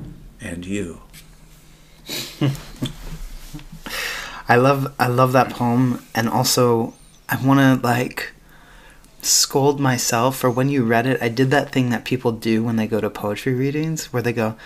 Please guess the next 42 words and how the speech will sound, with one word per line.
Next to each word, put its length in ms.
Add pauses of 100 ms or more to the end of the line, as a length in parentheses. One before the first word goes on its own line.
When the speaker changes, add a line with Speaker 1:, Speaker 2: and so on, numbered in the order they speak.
(340)
Speaker 2:
"Hmm." 320
Speaker 1:
<laughs> 40 (280)
Speaker 2:
Like, 440
they 120
let 200
that 240
sigh. 600 (280)
I 80
think 180
Aga 200
Speaker 1:
But 60
that's 260
good. 360
I 160
mean, 140
I 160
like 420
when 120
I 100
get 160
a 60
sound 380
out 120
of 100
something. 240
Speaker 2:
<laughs> 840
But 180
that 280
sound, 320 (240)
Aga 240
Shahid 480
Ali 560 (180)
said 280
once, 340
like, 300
when 180
you 120
would 220
read, 300 (460)
he 140
was 420
the, 100